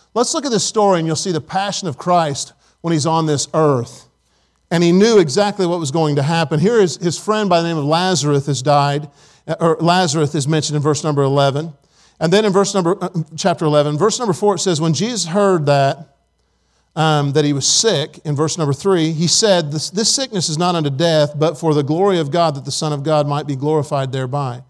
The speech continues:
Now, Jesus loved Martha and his, and his sister and Lazarus. It says, "And when he had heard, therefore, that he was sick, he abode two days still, um, still in the same place where he was."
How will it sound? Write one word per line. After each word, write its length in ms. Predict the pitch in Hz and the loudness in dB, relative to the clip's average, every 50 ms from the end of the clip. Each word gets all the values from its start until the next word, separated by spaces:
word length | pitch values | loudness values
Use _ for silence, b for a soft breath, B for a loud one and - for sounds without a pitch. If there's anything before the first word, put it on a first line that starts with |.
| _ _ _ _ _ _ _ _ _ _ _ - | _ _ _ _ _ _ _ _ _ _ _ -6
Now, 120 | 147 151 | -4 -4
Jesus 520 | 147 123 147 208 240 269 226 226 196 - | -2 0 0 0 0 0 -2 -2 -2 0
loved 220 | 214 208 185 156 147 | 2 2 2 2 0
Martha 380 | 160 160 160 156 151 143 156 | 0 0 2 2 0 0 0
and 80 | 165 151 | -2 -2
his, 220 | 147 135 - - - | -2 -2 -4 -4 -2
and 120 | 170 160 156 | -2 0 0
his 140 | 139 - | 0 -2
sister 400 | - - 185 175 175 - 175 165 | -2 -2 -2 -2 -2 -4 -4 -4
and 180 | 165 143 139 139 | -2 -2 -2 0
Lazarus. 640 | 143 147 156 147 135 127 131 - 110 - - - - _ _ _ _ _ _ _ _ _ _ _ _ _ _ _ _ - | 0 0 0 -2 -4 -6 -8 -12 -14 -14 -16 -16 -16 _ _ _ _ _ _ _ _ _ _ _ _ _ _ _ _ -8
It 60 | 151 | -4
says, 240 | 135 - 190 170 151 | -2 0 0 2 2
"And 120 | 185 165 | 2 2
when 100 | 165 175 | 2 2
he 120 | 180 180 170 | 4 4 4
had 160 | 160 151 143 | 2 2 0
heard, 440 | 143 127 - 220 240 240 254 214 170 | 0 -2 0 0 2 2 2 2 2
therefore, 480 | 185 175 160 151 - 180 160 151 151 | 2 2 2 2 0 0 2 2 2
that 140 | 143 147 151 | 2 2 2
he 120 | 143 156 156 | 2 0 0
was 160 | 147 135 - | 0 -2 -2
sick, 320 | - - 214 208 190 - | -2 0 0 0 -2 -2
he 100 | - 160 | -2 -4
abode 340 | 156 139 156 151 143 131 - | -2 0 0 0 0 0 -4
two 180 | - 226 262 254 | -6 -8 -6 -4
days 400 | 202 190 165 151 151 156 156 - | -2 -2 -2 0 -2 -2 -2 -4
still, 480 | - - - 175 160 156 151 147 b b b b b b b b b b b b | -4 -4 -2 0 2 2 0 -2 b b b b b b b b b b b b
um, 240 | 151 151 147 143 | 0 0 0 0
still 400 | 135 - - 240 240 226 190 175 | -2 -4 -2 2 2 2 2 2
in 100 | 180 165 | 0 -2
the 80 | 156 151 | -2 -2
same 380 | 139 - - 196 202 208 202 196 | -2 -2 -2 -2 -2 -2 -2 -2
place 400 | 175 180 165 151 147 135 - 165 | 0 0 0 0 0 -2 -2 -2
where 160 | 156 151 139 | -2 0 0
he 100 | 160 160 | 0 0
was." 600 | 151 180 202 208 156 - - _ - - - | -2 -2 -6 -8 -10 -16 -20 _ -20 -20 -20